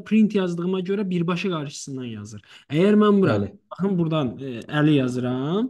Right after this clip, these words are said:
Speaker 1: Deyir ki, salam Əli. Mən bura print eləni yazsaydım, nə edəcəkdi? Avtomatik
Speaker 2: Altdan
Speaker 1: olaraq,
Speaker 2: verəcəkdi onu.
Speaker 1: e, aşağı sətirdən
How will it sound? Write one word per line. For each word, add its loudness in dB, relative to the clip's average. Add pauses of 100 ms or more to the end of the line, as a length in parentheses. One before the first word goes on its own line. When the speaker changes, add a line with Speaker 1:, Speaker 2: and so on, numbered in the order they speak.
(380)
Speaker 1:
Deyir -2
ki, -2
salam -4
Əli. -10
Mən 0
bura 2
print -2
eləni -2
yazsaydım, -10 (1600)
nə 0
edəcəkdi? 0
Avtomatik -2
Speaker 2:
Altdan 2
Speaker 1:
olaraq, 4
Speaker 2:
verəcəkdi -2
onu. 0
Speaker 1:
e, -4
aşağı -2
sətirdən -12